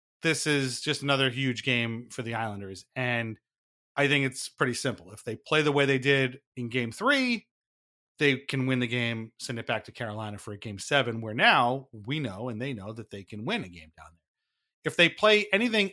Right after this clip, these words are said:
other than that, you are tempting fate. Yes, they won game five despite a questionable <laughs> performance. I don't think they wanna do that again.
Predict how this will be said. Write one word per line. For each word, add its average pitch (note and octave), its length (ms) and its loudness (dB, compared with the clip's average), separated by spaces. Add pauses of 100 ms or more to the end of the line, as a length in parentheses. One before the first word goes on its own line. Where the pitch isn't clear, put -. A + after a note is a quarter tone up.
(160)
other B3 240 4
than A#3+ 180 0
that, G#3 340 4 (840)
you D3 140 2
are D#3 80 10
tempting C3+ 360 0
fate. - 360 -6
Yes, D3 300 4
they D#3 140 4
won C#3+ 260 2
game C#3 240 4
five B2+ 640 6 (400)
despite A#2+ 380 0
a A2 280 0 (100)
questionable C3 440 -2
<laughs> - 20 -6
performance. G3 720 6 (360)
I B2+ 120 -10
don't D#3 240 4
think D#3+ 100 0
they D#3 100 2
wanna D3 240 4
do C#3 160 -2
that C3+ 140 6
again. A#2+ 520 0